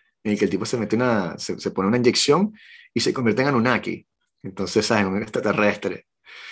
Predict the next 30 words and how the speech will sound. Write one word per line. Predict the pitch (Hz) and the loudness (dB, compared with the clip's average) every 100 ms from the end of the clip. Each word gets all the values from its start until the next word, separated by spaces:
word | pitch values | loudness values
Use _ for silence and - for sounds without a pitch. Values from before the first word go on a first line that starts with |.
| - - | -20 -4
Y | 107 | 2
la | 110 | 4
canción | 107 101 | 2 0
se | 123 | 0
llama | 127 156 | 2 2
Anunnaki, | 123 110 110 104 120 | 2 2 2 0 0
entonces | 123 104 | 0 0
se | 123 | 0
le | 113 | 0
va | |
como | 131 131 | 0 -2
cayendo | 127 107 110 | 0 0 2
la | 131 104 | 0 0
piel, | 117 110 117 131 | 2 4 4 0
y | 123 | -2
entonces | 107 101 - | -4 -8 -6
después | 110 107 107 | -4 -2 0
llegan | 113 | 0
unas | 123 120 | 0 -2
tipas | - 120 117 139 | 2 2 4 0
y | |
le, | 117 104 | 0 0
le | 101 | 0
muerden | 98 95 123 | 0 -2 0
la | 123 | 0
oreja | 110 | 0
y | 131 | -2
le | 110 | -4
sale | - 101 | -4 -4
sangre. | - 123 113 127 156 | 0 2 2 2 0